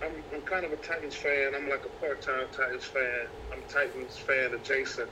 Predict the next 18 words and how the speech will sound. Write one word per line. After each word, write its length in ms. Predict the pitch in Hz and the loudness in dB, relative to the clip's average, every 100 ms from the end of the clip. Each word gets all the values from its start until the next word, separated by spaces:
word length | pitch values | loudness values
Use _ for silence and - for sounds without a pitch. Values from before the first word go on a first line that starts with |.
| - | -6
'cause 120 | 127 127 | -8 -6
I'm 120 | 120 | -6
a 40 | 117 | -4
Browns, 520 | 127 127 127 123 - - | 0 2 0 -2 -6 -2
diehard 460 | 127 127 139 127 127 | 0 2 0 0 0
Browns 340 | 135 131 - | 0 0 0
guy. 180 | 120 117 113 | 2 0 0
But 200 | 113 113 - - - - - - | -2 -2 -4 -12 -14 -14 -12 -6
what 120 | - - | 0 2
I 100 | - | 2
saw 260 | - 165 | 2 0
today, 300 | 135 143 160 139 | 0 2 2 2
man, 200 | 117 - | -2 -2
I 100 | 165 | -2
saw, 420 | - 180 156 143 156 | -2 -4 -2 -2 -2
I 100 | 202 - | -2 -2
saw 500 | - 147 135 131 | -2 -2 0 -2
them 100 | 131 | -2